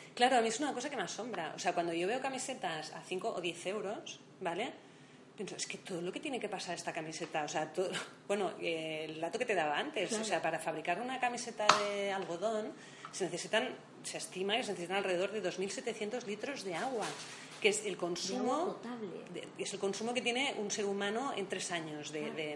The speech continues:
Speaker 1: bebiendo, ¿vale? Eh, de alimento, digamos. Eh, es una barbaridad,
Speaker 2: Es una
Speaker 1: eso, eso solo
Speaker 2: barbaridad.
Speaker 1: cuesta diez euros, ya
Speaker 2: Claro.
Speaker 1: solo el agua, ¿sabes lo que te quiero
Speaker 2: Sí,
Speaker 1: decir?
Speaker 2: sí, sí,
Speaker 1: Entonces,
Speaker 2: sí.
Speaker 1: cuando tú eres consciente de todos los,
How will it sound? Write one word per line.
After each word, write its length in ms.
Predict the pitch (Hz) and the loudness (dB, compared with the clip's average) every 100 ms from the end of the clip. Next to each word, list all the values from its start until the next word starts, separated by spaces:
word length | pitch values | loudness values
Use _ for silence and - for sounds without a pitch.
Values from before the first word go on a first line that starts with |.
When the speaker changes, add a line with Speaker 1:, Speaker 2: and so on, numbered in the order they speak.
| 151 | -4
Speaker 1:
bebiendo, 420 | 156 156 151 147 | -4 -4 -4 -6
¿vale? 260 | 151 196 294 - - - - - - | -4 -4 -4 -8 -16 -16 -16 -12 -4
Eh, 120 | 170 | -2
de 60 | 160 | 0
alimento, 360 | 165 175 160 151 | 0 -2 -2 -4
digamos. 400 | 147 143 139 - - - - - | -6 -8 -10 -14 -16 -18 -14 0
Eh, 600 | 202 180 165 156 147 139 - | 4 4 2 -2 -4 -8 -8
es 120 | - | -2
una 100 | 311 | 0
barbaridad, 480 | 285 190 151 170 262 | 2 2 2 0 0
Speaker 2:
Es 80 | 233 | 0
una 80 | |
Speaker 1:
eso, 140 | 214 175 | 0 0
eso 80 | 170 | -2
solo 300 | 175 160 151 | -2 0 0
Speaker 2:
barbaridad. 20 | |
Speaker 1:
cuesta 240 | 190 - | -2 -2
diez 240 | 156 156 - | -4 -6 -6
euros, 260 | 143 196 311 | -6 -4 -2
ya 60 | 180 175 | 0 2
Speaker 2:
Claro. 60 | |
Speaker 1:
solo 160 | 240 262 | 4 4
el 100 | 170 | 2
agua, 340 | 151 170 240 - | 2 4 4 4
¿sabes 240 | 202 220 | 4 4
lo 60 | 285 | 4
que 80 | - | 0
te 80 | |
quiero 160 | 180 170 | 0 0
Speaker 2:
Sí, 40 | 165 | 0
Speaker 1:
decir? 200 | - 208 | 2 4
Speaker 2:
sí, 80 | 262 | 4
sí, 40 | 220 | 4
Speaker 1:
Entonces, 340 | 202 190 175 | 2 4 4
Speaker 2:
sí. 260 | 202 190 - - | 2 0 -2 2
Speaker 1:
cuando 300 | 202 190 180 | 6 8 6
tú 360 | - 226 254 214 - | 2 0 0 -2 0
eres 260 | 214 214 - | 2 2 2
consciente 600 | 196 190 254 285 269 190 | 0 2 0 0 2 2
de 120 | 170 | 2
todos 280 | - 185 208 | 4 4 4
los, 440 | 233 214 - - | 4 2 0 -6